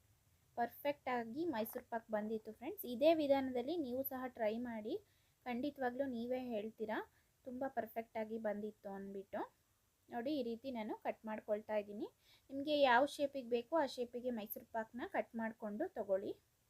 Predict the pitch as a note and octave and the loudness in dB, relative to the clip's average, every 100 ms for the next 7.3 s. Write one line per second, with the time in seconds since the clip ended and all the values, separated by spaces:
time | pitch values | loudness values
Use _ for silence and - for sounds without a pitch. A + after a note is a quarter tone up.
0 | _ _ _ _ _ _ _ _ _ _ | _ _ _ _ _ _ _ _ _ _
1 | _ _ - D4 C#4+ D4 D#4 D#4 G#3+ A#3+ | _ _ -6 -2 2 6 8 8 6 0
2 | A#3+ C4 A#3+ A#3 D#4+ D#4+ A3 A3+ A3+ A3+ | 0 2 0 0 0 0 0 0 2 2
3 | A3 G#3+ A3+ A3+ G#3+ - A3 F4+ F#4+ C4+ | 2 0 -4 -2 -2 -6 -4 0 2 4
4 | F4 E4 B3 A#3+ A#3 A#3+ A#3+ A3+ A3+ F#4+ | 4 4 4 2 0 -2 0 0 0 0
5 | D#4+ B3+ A#3+ A#3+ B3 B3 B3 A#3+ C4 C4+ | 0 0 -2 0 2 2 0 -4 -6 -4
6 | A#3+ A#3+ A#3 A#3 A3 A3+ G#3+ - A3 G#3+ | -4 -4 -4 0 0 2 -2 -2 -2 2
7 | G3+ G#3 A3 | 0 0 0